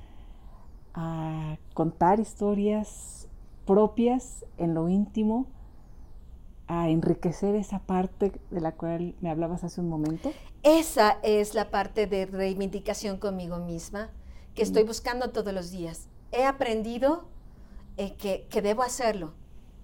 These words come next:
Speaker 2: He
Speaker 1: Mm.
Speaker 2: aprendido que, eh, tengo el derecho de hacerlo. Hubo una vez, hace no mucho tiempo, estaba ya terminando el libro de Emma y las otras señoras del narco,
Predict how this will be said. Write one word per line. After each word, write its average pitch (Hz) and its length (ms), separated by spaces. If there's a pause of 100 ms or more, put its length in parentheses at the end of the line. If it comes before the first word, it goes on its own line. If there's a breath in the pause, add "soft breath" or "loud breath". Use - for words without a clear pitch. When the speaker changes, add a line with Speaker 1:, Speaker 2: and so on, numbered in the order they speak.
(140)
Speaker 2:
He 233 140
Speaker 1:
Mm. 247 80
Speaker 2:
aprendido 240 760
que, 220 480
eh, 196 240 (100)
tengo 226 220
el 240 80
derecho 220 300
de 202 60
hacerlo. 180 440 (800 loud breath)
Hubo 254 180
una 277 200
vez, 208 420 (140)
hace 202 240
no 202 140
mucho 202 260
tiempo, 202 520
estaba 208 280
ya 196 140
terminando 190 420
el 196 80
libro 196 260
de 180 160
Emma 185 220
y 202 40
las 175 180
otras 180 160
señoras 185 380
del 180 160
narco, 175 440